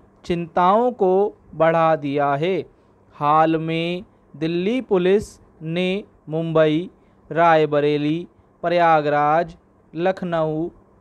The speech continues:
और दिल्ली से छः आतंकियों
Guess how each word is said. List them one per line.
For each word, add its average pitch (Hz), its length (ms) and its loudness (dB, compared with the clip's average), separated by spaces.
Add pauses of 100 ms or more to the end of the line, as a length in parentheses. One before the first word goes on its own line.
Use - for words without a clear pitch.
(160)
और 196 560 0
दिल्ली 175 500 -4
से 196 420 -2 (340)
छः 202 440 0 (260)
आतंकियों 165 880 -6